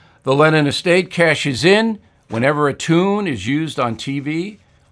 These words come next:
on the radio, or in the movies. At number seven, Bob Marley.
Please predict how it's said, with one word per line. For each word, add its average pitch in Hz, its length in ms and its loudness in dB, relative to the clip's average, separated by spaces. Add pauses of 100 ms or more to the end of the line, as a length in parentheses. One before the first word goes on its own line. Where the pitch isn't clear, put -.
on 104 160 -4
the 101 80 -8
radio, 151 600 -6
or 110 160 -6
in 113 100 -2
the 117 60 -4
movies. - 520 -10 (960)
At 156 120 2
number 160 180 2
seven, 180 360 2
Bob 147 280 4
Marley. 135 540 0